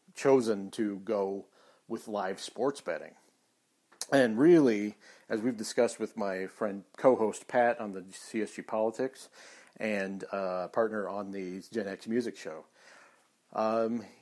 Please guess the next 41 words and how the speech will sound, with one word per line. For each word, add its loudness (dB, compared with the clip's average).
he 4
really 4
likes 0
the -2
live -2
betting. -6
And -4
more 0
and 0
more 0
what -2
I 0
see -2
is -6
people -6
loving 0
that -4
live -2
betting -4
with -14
DraftKings. -8
It -2
is -6
something -2
that -8
people -2
<laughs> -14
really, -2
really -2
like. -6
And, -2
uh, 2
you -6
know, -2
I 2
don't 0
bet 2
myself, 0
I 0
don't -10
gamble, -2